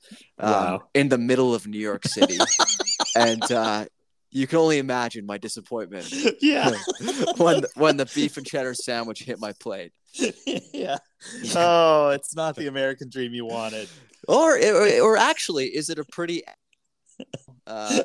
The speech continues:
Speaker 1: a depiction of what the American dream is actually like?
Speaker 2: One hundred percent, it is.
Speaker 1: Yeah.
Speaker 2: <laughs> It is
Speaker 1: So
Speaker 2: a very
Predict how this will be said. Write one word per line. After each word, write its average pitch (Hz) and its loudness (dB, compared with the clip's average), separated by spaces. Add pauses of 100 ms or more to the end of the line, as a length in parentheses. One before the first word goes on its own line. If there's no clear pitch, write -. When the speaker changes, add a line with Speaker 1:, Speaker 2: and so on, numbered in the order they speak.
(100)
Speaker 1:
a 110 -10
depiction 143 -6
of 120 -6
what 127 -6
the 135 -8
American 120 -6
dream 120 -10
is 113 -10
actually 120 -8
like? 131 -10
Speaker 2:
One 151 4
hundred 151 4
percent, 117 0
it 104 -6
is. 90 -6 (220)
Speaker 1:
Yeah. - 0
Speaker 2:
<laughs> - -4 (580)
It 185 2
is 156 2
Speaker 1:
So 156 4
Speaker 2:
a 139 -6
very 151 4